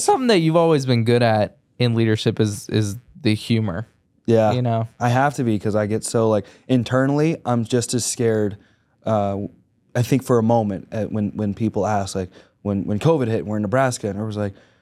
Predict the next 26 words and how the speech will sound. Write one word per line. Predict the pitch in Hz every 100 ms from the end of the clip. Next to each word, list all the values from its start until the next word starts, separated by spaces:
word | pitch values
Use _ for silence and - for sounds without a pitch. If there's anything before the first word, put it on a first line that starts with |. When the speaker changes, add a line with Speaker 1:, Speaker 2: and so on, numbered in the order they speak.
| -
Speaker 1:
"How | 147
are |
we | 170
gonna | 151
figure | 160 147
it | 151
out?" | 147 139
And, | 101 101 107
and | 104
my | 101 101
immaturity | - 147 113 147 127
in | 107
those | 113 104
days | 104 98 95
was | 98 92 -
more | 107 101
of | 98
an | 98
aggressive | 95 98 107 104 107 95
approach | 90 - 101 95 - - _ - -
with | 98
a |
combination | 101 101 95 90 90
of |
humor. | 98 95 98
But, | 92 95